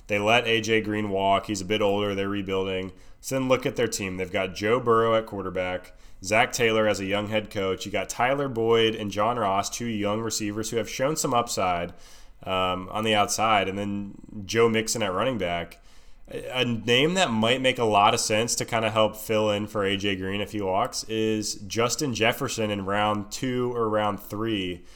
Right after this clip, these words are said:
Um, college teammates with Joe Burrow. He was his number one target at L S U.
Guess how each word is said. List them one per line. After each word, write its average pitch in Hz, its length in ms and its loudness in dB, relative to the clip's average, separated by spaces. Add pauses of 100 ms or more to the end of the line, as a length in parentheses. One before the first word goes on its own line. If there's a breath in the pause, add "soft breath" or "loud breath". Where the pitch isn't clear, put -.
(360 soft breath)
Um, 95 260 -2
college 120 480 2
teammates 113 560 0
with 101 140 -8
Joe 107 240 0
Burrow. 101 520 0
He 101 120 -4
was 98 160 -4
his 95 120 -6
number 107 300 0
one 107 180 2
target 101 360 -2
at 98 100 0
L 101 240 0
S 95 180 -2
U. 101 460 -2